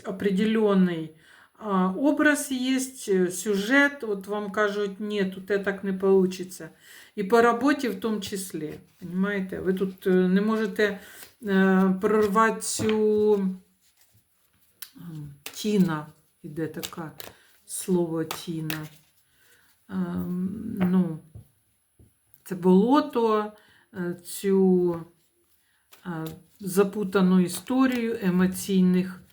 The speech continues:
проблем, оце одиночество, яке загана-, заганяє в тупікову ситуацію. Ну, звертайтесь на особисті розклади. Тут, звісно, дуже багато всього,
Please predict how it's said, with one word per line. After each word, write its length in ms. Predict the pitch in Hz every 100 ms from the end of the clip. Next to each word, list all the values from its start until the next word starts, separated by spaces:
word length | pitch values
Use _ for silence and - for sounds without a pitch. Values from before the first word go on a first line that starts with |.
| _ _
проблем, 920 | - 196 180 190 220 247 254 262 262 - _ _ _ -
оце 320 | 190 208 190
одиночество, 1000 | 185 185 185 254 269 233 196 - 190 190
яке 320 | 190 185 196
загана-, 480 | 185 185 190 185 202
заганяє 600 | 190 185 180 190 190 185
в 100 | 180
тупікову 580 | - 185 190 - 185 175
ситуацію. 760 | 175 185 - 180 175 165 - 160 - - - - -
Ну, 500 | 247 269 320 359 381 359 -
звертайтесь 920 | 190 180 233 - 349 339 269 - - 220 202
на 160 | 220 220
особисті 520 | 214 208 240 247 220
розклади. 580 | 208 - - 196 180 156
Тут, 240 | - - 190
звісно, 400 | 185 185 - 190
дуже 300 | 185 190 190
багато 600 | 190 202 202 190 180 180 _ _ _ -
всього, 720 | - 208 202 208 262 311